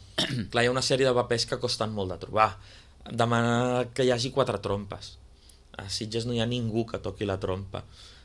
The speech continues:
Es necessitarien també, doncs, dos bombardins, que tampoc, doncs, no els tenim. Ni fagot, ni contrafagot, ni oboè, ni flautí,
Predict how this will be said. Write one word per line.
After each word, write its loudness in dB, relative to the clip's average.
Es -8
necessitarien -2
també, 4
doncs, -6
dos 4
bombardins, -4
que -8
tampoc, -8
doncs, -10
no -4
els -6
tenim. -4
Ni -4
fagot, -2
ni -2
contrafagot, 0
ni -2
oboè, 2
ni -2
flautí, -4